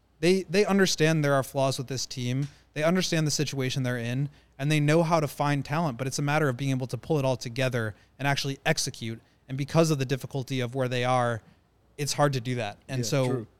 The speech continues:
Speaker 1: is there a way out of this where they continue on this pathway but kinda steer the ship a, a degree or two, and then hopefully after a year you're off course into a better direction?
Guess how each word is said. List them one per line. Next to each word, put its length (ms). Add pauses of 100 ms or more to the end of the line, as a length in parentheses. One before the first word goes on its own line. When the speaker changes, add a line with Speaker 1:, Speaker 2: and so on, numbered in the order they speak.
(1160)
Speaker 1:
is 200
there 180
a 80
way 200
out 180
of 100
this 240
where 200
they 260
continue 480
on 180
this 140
pathway 500
but 240 (680)
kinda 380
steer 260
the 80
ship 260
a, 180
a 80
degree 420
or 80
two, 300
and 140
then 120
hopefully 480 (280)
after 300
a 60
year 260
you're 240
off 260
course 360
into 220
a 40
better 220
direction? 600